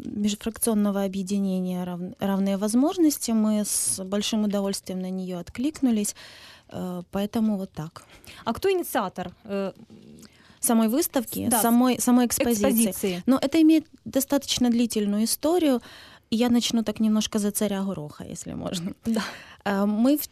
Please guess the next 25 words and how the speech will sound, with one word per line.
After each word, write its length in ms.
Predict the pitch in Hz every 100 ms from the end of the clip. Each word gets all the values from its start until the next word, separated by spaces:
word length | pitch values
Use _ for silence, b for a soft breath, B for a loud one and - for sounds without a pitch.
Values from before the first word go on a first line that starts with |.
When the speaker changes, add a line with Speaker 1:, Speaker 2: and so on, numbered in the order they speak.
| -
Speaker 1:
э, 160 | 214 220
Институт 480 | 240 233 262 269 247
развития 360 | 240 240 240 233
региональной 480 | 220 226 226 247
прессы 360 | 254 359 403 254
уже 120 | 233
в 60 | 220
течение 480 | 233 - 226 220 214
нескольких 520 | 214 - 220 240 233
лет 180 | 320 330
сотрудничает 640 | 233 240 240 226 208 208
с 40 | 208
Национальным 540 | 202 214 202 202 202
демократическим 880 | 202 202 196 196 185 - - 190 185
институтом 680 | 185 - 220 349 403 240 B B B -
в 60 |
такой 360 | 214 214 233 220
кампании 680 | - 208 208 220 240 247
против 340 | 220 202 196 196
сексизма 640 | - - - 233 214 196
в 60 | 196
медиа 340 | 202 208 185
и 60 | 180
политике 560 | 190 196 226 - -
«Повага». 580 | 180 190 180 165 151 -